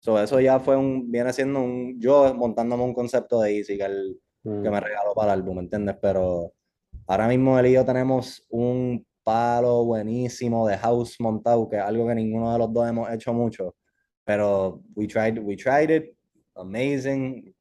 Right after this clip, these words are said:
Speaker 1: probably our best, most commercial track, very catchy,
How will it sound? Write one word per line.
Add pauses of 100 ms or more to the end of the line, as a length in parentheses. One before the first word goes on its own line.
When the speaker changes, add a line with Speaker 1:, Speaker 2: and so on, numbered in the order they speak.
(120)
Speaker 1:
probably
our
best,
most
commercial
track, (340)
very
catchy,